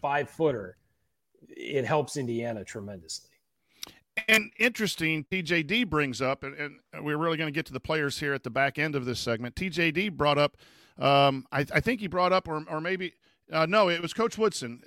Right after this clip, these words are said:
Speaker 2: uh, at the end of this quote. He said, "The biggest shots of the season for T J D was in the Big Ten tournament against Illinois when he faced up Kofi and he hit the jump shot." Uh, and, and that was, uh, a reason that, you know, in that game, those Big Ten tournament games in the second half of Michigan and then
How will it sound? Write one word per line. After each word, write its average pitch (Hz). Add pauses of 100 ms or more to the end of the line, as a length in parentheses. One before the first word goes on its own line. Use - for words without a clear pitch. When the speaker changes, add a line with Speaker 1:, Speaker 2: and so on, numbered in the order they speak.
Speaker 2:
uh, 156
at 156
the -
end 190
of 165
this 156
quote. 156
He 131
said, -
"The 120
biggest 226
shots 196
of 170
the 160
season 165
for 170
T 165
J 147
D 147
was 143
in 147
the 139
Big 160
Ten 165
tournament 156
against 139
Illinois 143 (480)
when 151
he 160
faced 190
up 190
Kofi 175
and 170
he 165
hit 165
the 185
jump 220
shot." 110 (600)
Uh, 151 (260)
and, 165
and 156
that 165
was, 180
uh, 160
a 151
reason 151 (100)
that, 147 (160)
you 139
know, 135
in 135
that 180
game, 151
those 170
Big 135
Ten 156
tournament 160
games 131
in 131
the 123
second 143
half 139
of 120
Michigan 131
and 123
then 127